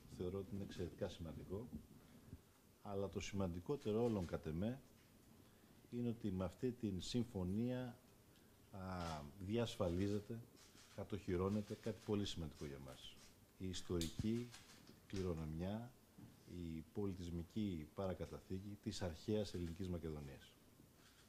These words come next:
Πράγμα το οποίο είναι ίσως, ε, το σημαντικότερο, κατ' εμέ, διότι, α, υπήρξαν στο παρελθόν κάποιοι οι οποίοι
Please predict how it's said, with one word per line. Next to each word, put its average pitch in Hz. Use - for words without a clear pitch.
Πράγμα 127
το 123
οποίο 131
είναι 123
ίσως, 117
ε, 98
το 123
σημαντικότερο, 113
κατ' 73
εμέ, 67
διότι, 98
α, 87
υπήρξαν 110
στο -
παρελθόν 87
κάποιοι 113
οι 104
οποίοι 113